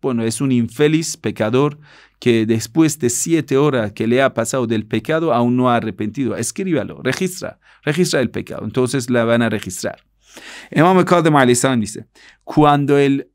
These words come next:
creyente va a estar enfermo, Dios va a ordenar, va a revelar al ángel de la izquierda y le dice, "No escriba mientras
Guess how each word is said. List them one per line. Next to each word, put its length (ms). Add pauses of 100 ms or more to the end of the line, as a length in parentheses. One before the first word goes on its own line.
(140)
creyente 800
va 100
a 40
estar 260
enfermo, 840 (400)
Dios 500
va 120
a 60
ordenar, 680 (540)
va 100
a 40
revelar 580 (400)
al 280
ángel 520
de 340
la 100
izquierda 760 (560)
y 100
le 140
dice, 500 (260)
"No 580
escriba 920
mientras 840